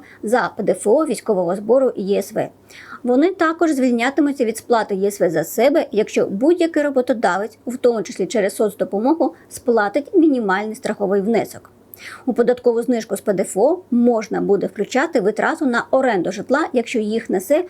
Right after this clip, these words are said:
учасник бойових дій або особа з інвалідністю внаслідок війни. На сою та ріпак запроваджується експортне мито десять відсотків до дві тисячі тридцятого року, а далі щорічне зменшення до п'яти відсотків. Звільняється продукція власного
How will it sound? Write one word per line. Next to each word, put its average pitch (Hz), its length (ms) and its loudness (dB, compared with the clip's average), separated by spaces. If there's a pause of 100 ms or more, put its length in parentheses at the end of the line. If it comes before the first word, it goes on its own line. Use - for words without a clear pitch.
(160)
учасник 254 440 0
бойових 196 420 0
дій 269 380 0
або 294 300 0
особа 202 340 0
з - 120 -10
інвалідністю 240 720 0
внаслідок 208 560 -2
війни. 220 280 0 (640)
На 269 160 2
сою 370 260 2
та 349 140 2
ріпак 262 480 0
запроваджується 220 800 0 (120)
експортне 247 520 -2
мито 254 360 0 (260)
десять 233 420 -2
відсотків 180 460 -2
до 208 200 0 (220)
дві 214 160 0
тисячі 233 380 -2
тридцятого 220 640 -2
року, 196 360 2 (160)
а - 120 -2
далі 311 300 0
щорічне 233 540 0
зменшення 240 720 0
до 190 160 0
п'яти 226 320 0
відсотків. 190 500 -4 (240)
Звільняється 214 460 0
продукція 277 500 0
власного 202 580 -2